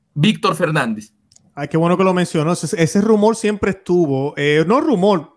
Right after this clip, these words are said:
Speaker 2: estamos casi seguros, eh,
Speaker 1: Claro.
Speaker 2: que él fue parte de eso. Sí. Eh, pa-, eh, doctor, le quería preguntar, ya que dijo herejía, quería aprovechar, el cardenal Müller no se aguantó.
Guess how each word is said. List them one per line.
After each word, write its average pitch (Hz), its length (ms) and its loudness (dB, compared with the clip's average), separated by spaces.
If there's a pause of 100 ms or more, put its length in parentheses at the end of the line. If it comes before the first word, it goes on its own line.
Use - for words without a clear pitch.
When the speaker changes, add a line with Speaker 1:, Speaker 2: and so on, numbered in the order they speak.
(280)
Speaker 2:
estamos 175 400 -4
casi 190 240 -4
seguros, 135 520 -2 (500)
eh, 139 260 2
Speaker 1:
Claro. 135 240 2 (260)
Speaker 2:
que 151 280 2
él 180 80 2
fue 185 180 0
parte 156 380 -2
de 143 100 0
eso. 123 260 -10 (160)
Sí. 131 300 -10 (1700)
Eh, 156 140 4
pa-, 175 240 -2
eh, 170 340 0
doctor, 170 540 -2
le 160 160 -8
quería 180 240 -2
preguntar, 226 480 -2
ya 165 140 -2
que 214 100 -2
dijo 220 180 -2
herejía, 185 520 -4
quería 151 240 -4
aprovechar, 185 720 -2
el 143 100 -6
cardenal 165 400 0
Müller 190 460 0 (500)
no 156 220 0
se 214 100 0
aguantó. 165 580 0